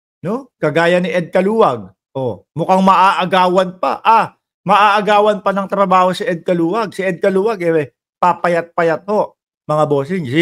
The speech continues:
Roque naman, medyo tataba-taba, no? Chubby. Oh, magkaiba. Pero ibang klase, kumakausap. Siguro, epekto na din ho ito, mga kababayan, nung kanyang pagtatago.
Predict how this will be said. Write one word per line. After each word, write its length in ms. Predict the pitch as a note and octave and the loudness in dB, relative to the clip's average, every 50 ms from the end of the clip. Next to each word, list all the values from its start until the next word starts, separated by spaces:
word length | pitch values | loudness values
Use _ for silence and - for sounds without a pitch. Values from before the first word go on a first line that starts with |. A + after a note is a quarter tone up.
| F3 | 4
Roque 320 | E3+ F#3 F#3 F3 G3 G#3+ G#3 | 4 4 2 2 0 -2 -2
naman, 320 | G#3+ F#3+ E3+ E3 E3+ D#3+ - _ _ _ _ _ _ _ _ - | 0 0 0 0 -2 -4 -10 _ _ _ _ _ _ _ _ -4
medyo 560 | C#3 D#3 C#3+ C3 D#3 F3 E3+ D#3+ E3 - _ _ _ _ | -4 -4 -2 0 0 0 0 0 -4 -8 _ _ _ _
tataba-taba, 960 | _ D3+ D3 D3 - D#3+ D3 D3 D3 C3+ - C#3 C#3 D#3 G#3 G3+ - - - _ _ _ | _ -2 -2 0 -2 -2 0 0 0 0 0 -2 0 0 0 0 -2 -4 -10 _ _ _
no? 340 | D3 F3+ G#3 G3 E3 - _ | -2 -2 -2 -2 -4 -8 _
Chubby. 640 | - E3 D3 C#3+ C#3+ F#3 C#4+ C#4 G#3 C3 A2+ - _ _ _ _ _ _ _ _ _ _ _ - | -2 0 0 0 0 0 0 0 0 -2 -4 -10 _ _ _ _ _ _ _ _ _ _ _ -10
Oh, 160 | A2 G#2 F#2 | -8 -6 -6
magkaiba. 720 | F#2 G#2+ G#2+ - - G#2+ E2+ G2+ G#2 A2 C#3 D#3 D#3+ B2+ A#2 _ _ _ _ _ _ _ _ | -6 -8 -8 -8 -10 -10 -10 -10 -10 -10 -10 -12 -14 -18 -20 _ _ _ _ _ _ _ _
Pero 240 | - B2 B2+ D#3 E3 | -8 -4 -2 -2 0
ibang 240 | D#3 D3 D#3 D3+ | 0 0 -2 0
klase, 320 | - D3+ C3+ B2 A#2+ - F#3 | 0 0 -2 0 -2 -6 -8
kumakausap. 720 | - D#3 C#3+ C#3+ B2+ - C#3+ B2 C#3 B2+ A#2+ - A2+ - _ _ _ _ _ _ _ _ | -6 -4 -2 -2 0 0 0 0 0 -2 -4 -6 -12 -14 _ _ _ _ _ _ _ _
Siguro, 720 | _ _ F3+ E3+ G#3+ A#3 A#3 B3+ C4 B3+ G#3+ - - - _ _ _ _ _ _ | _ _ -2 2 2 4 6 6 6 4 4 0 -4 -14 _ _ _ _ _ _
epekto 540 | _ G3 G#3 F3+ - A#3 A3+ A3+ _ A3+ G#3 | _ -4 -2 2 2 2 2 2 _ 0 0
na 80 | A3 | 2
din 160 | G#3+ G3+ A3 | 0 0 2
ho 160 | G3+ G3+ G#3+ G#3 | 2 4 4 4
ito, 240 | G3+ G3+ - F#3+ | 4 4 2 2
mga 240 | E3+ F3+ F#3 F#3 F#3 | 2 4 4 2 2
kababayan, 560 | F3+ F#3 F3 F3+ F3+ E3+ F3 E3+ E3 D#3+ D3+ | 2 0 0 0 0 2 2 2 2 2 0
nung 160 | C#3+ D#3 E3+ - | 0 -2 -6 -4
kanyang 400 | - E3+ D#3+ D#3+ E3 D#3+ D#3+ - | -2 -2 0 0 -4 -4 -2 -2
pagtatago. 640 | E3 - - D#3 D3+ D#3 D3+ C#3 B2 A#2 F#2+ - | -4 -2 -2 -4 -2 -2 -2 -2 -2 -4 -4 -6